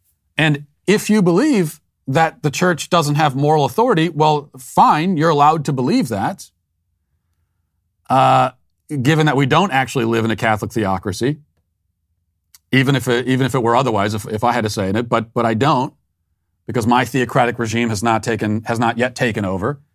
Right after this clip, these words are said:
So we're not living in a theocracy. So you can, you can have that opinion that the Church doesn't have any moral authority, but then you can't be Catholic. Say, "I'm a Catholic, but I don't believe that the mor-, the Church has any moral authority." So it was not instituted by Christ,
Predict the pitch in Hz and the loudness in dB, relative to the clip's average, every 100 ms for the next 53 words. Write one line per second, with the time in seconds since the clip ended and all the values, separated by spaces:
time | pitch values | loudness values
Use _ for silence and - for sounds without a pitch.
0 | _ _ _ _ - 139 151 190 175 160 | _ _ _ _ -4 0 2 2 0 0
1 | 143 139 131 156 135 233 214 170 156 202 | -2 -4 -2 0 2 2 0 0 0 0
2 | 151 202 156 110 98 113 117 117 98 - | 0 0 -2 -2 -2 -2 -2 -4 -4 -4
3 | 117 - 101 104 101 101 98 95 90 147 | -4 -4 -4 -2 -2 -2 -2 -4 -4 -4
4 | 117 - _ _ - 208 185 220 139 - | -6 -10 _ _ -2 -2 0 -2 -2 -4
5 | 220 233 185 220 _ _ _ _ _ _ | -4 -4 -6 -8 _ _ _ _ _ _
6 | _ _ _ _ _ _ _ _ _ _ | _ _ _ _ _ _ _ _ _ _
7 | _ _ _ 156 147 170 151 - 156 156 | _ _ _ 0 2 2 0 0 0 2
8 | 185 170 165 139 156 139 151 139 135 127 | 0 0 0 2 2 0 0 0 0 0
9 | 139 139 131 123 - 143 143 120 131 123 | 0 -2 -2 -4 -2 -2 -2 -2 -2 -2
10 | 123 123 127 120 139 165 110 - 117 113 | -2 -2 -2 -2 0 0 -2 -2 -2 -2
11 | 117 113 117 123 123 _ _ _ _ _ | -2 0 2 0 -2 _ _ _ _ _
12 | _ _ _ _ _ _ _ _ _ _ | _ _ _ _ _ _ _ _ _ _
13 | 135 131 - 110 135 131 123 113 - 147 | -2 -2 -4 -2 0 2 2 0 0 0
14 | 160 147 - | 0 -4 -12